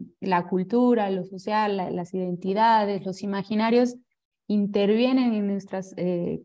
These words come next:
construcciones de diseño, ¿no? Ha sido realmente unas exposiciones muy interesantes, muy enriquecedoras.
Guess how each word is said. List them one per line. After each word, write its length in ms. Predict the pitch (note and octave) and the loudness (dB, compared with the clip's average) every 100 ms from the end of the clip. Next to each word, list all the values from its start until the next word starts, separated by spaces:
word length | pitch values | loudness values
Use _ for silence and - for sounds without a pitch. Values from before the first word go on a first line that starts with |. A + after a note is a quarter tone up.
| G3+ | -4
construcciones 720 | F#3+ F#3+ F#3+ F#3 - G3+ G3 | -2 0 -2 -4 -4 -2 0
de 120 | F#3 | 0
diseño, 540 | F3+ F#3 F#3+ F3+ F3 F#3+ | 0 -2 -4 -6 -4 -4
¿no? 160 | A3+ D4 - _ _ | -4 -4 -8 _ _
Ha 140 | A3 | -6
sido 280 | A#3+ C4+ C4+ | 0 2 2
realmente 480 | A#3+ A#3 A#3 B3 B3+ | 2 0 2 2 0
unas 200 | A#3+ G#3 | -2 -2
exposiciones 600 | G#3 - G3+ G#3 A3 A3 | -6 -8 -8 -4 -4 0
muy 320 | G#3+ A#3 B3 | 2 4 4
interesantes, 800 | B3 A#3 G#3 G#3+ B3 B3 B3 A#3+ | 2 0 -2 -4 -2 0 0 0
muy 260 | G#3+ A3 A#3 | 0 0 0
enriquecedoras. 960 | A3 G#3+ G3 F#3+ G3 G3 A3 A#3+ C4+ | -4 -8 -10 -10 -6 -2 0 0 -2